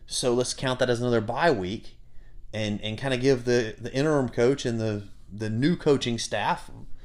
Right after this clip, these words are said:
an extra week of practice. Uh, having a new coach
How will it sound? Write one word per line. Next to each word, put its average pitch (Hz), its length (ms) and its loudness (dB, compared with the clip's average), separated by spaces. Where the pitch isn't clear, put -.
an 143 60 0
extra 180 200 2
week 202 120 -2
of - 60 -12
practice. - 600 -2
Uh, - 500 -12
having 190 320 0
a 131 100 -4
new 180 320 2
coach 175 520 2